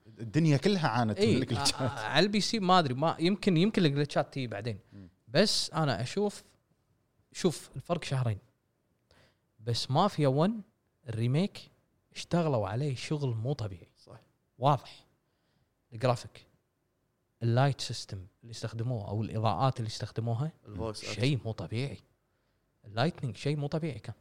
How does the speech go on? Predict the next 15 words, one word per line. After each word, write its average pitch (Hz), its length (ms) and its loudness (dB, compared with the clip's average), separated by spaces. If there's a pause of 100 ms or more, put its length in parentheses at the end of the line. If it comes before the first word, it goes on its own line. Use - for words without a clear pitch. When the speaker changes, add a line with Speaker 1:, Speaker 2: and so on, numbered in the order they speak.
(200)
Speaker 2:
باللعبة. 107 240 -6 (640)
Speaker 1:
مم. 76 200 -20 (120)
Speaker 2:
الانعكاسات 120 680 0
والرفلكشن 113 680 -4
بال-، 101 300 -6 (380)
إذا 110 160 -2
في 104 500 -4 (300)
Speaker 3:
وقعت 107 280 -6
Speaker 2:
وقع 127 180 0
Speaker 3:
ماي. 95 120 -10
Speaker 2:
ماي 123 340 -2
وكذي 117 440 -6
وتشوفها 107 440 -4
على 113 140 -4
الانعكاسات. 107 600 -10